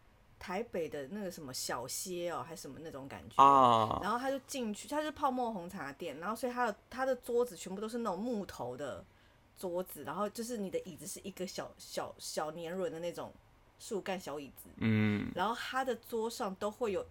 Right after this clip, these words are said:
Speaker 1: 一颗球，然后那颗球就是星座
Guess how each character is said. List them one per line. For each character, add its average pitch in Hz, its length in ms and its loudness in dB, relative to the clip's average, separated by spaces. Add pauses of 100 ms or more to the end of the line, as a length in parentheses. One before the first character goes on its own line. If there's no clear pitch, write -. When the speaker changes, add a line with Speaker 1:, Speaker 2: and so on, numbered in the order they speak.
Speaker 1:
一 226 160 -10
颗 190 280 -6
球， - 560 -8 (840)
然 190 120 -4
后 233 60 -2
那 277 140 0
颗 269 280 0
球 185 240 -4
就 190 100 -8
是 220 160 -4
星 208 420 -6
座 202 320 -6